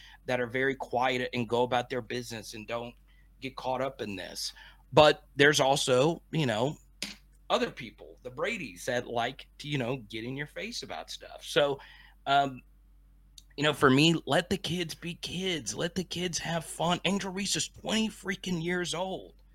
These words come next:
Let, let, let her be, you know. But, uh, to go back to your initial question, Blake, Blake, spring football, uh, is spring football at this point, right? We are obviously just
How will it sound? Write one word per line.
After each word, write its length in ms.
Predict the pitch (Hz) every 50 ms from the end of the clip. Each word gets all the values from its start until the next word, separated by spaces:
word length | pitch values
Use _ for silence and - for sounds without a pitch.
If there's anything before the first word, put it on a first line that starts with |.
| - - _ _ - - _ _ _
Let, 240 | - 160 170 - -
let, 340 | 151 143 160 190 202 - - - - 139
let 300 | 139 135 143 190 202 208
her 240 | 185 160 208 196 175
be, 580 | 139 - 139 156 208 202 170 110 - - - - - -
you 160 | 120 131 127
know. 200 | 127 135 160 165 143
But, 260 | 131 151 143 - - - - - - - - _ _ _ _ -
uh, 140 | 143 147 147
to 100 | 143 147
go 100 | 190 190
back 160 | 196 180 - -
to 80 | 175
your 80 | 156 139
initial 280 | 131 131 127 - 123 107
question, 320 | - 120 104 - - 104
Blake, 260 | 92 104 104 104 - - -
Blake, 360 | 117 113 104 104 95 - - - - _ _ -
spring 340 | - - - 143 139 131 123
football, 640 | - - 113 - - 113 110 107 110 110 104 - - - - - - - - - -
uh, 420 | 117 117 113 110 107 107 107 107 - -
is 420 | 123 123 117 107 - - - - - - _ _ _ _ _ _ _ _ _ _ _ _ _ _ _ _
spring 320 | - - - 139 123 104 -
football 380 | - 107 98 - 85 80 73
at 120 | - - 110
this 140 | 95 -
point, 340 | - - - 69 - - - - - -
right? 320 | 117 113 107 104 101 98 - - - - - - - - - -
We 180 | 127 135 131 127
are 160 | 123 123 123 110 - 117
obviously 840 | 117 123 127 123 131 131 123 - - 139 127 123 120 120 117 110 110 - _ _ _ _ 113
just 520 | - 123 123 113 110 - - - - -